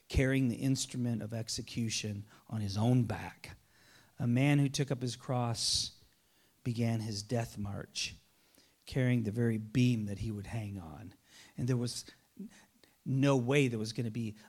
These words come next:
a stay in his execution. When you picked up that cross, it was,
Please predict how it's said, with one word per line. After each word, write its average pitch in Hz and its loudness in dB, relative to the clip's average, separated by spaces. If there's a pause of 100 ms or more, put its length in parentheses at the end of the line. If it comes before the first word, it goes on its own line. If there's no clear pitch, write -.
a - -10
stay 147 2
in 120 -2
his 120 -2
execution. 117 -6 (1200)
When 135 0
you 147 -4
picked - -4
up 139 -4
that 123 -4
cross, 120 -2
it - -4
was, 110 -4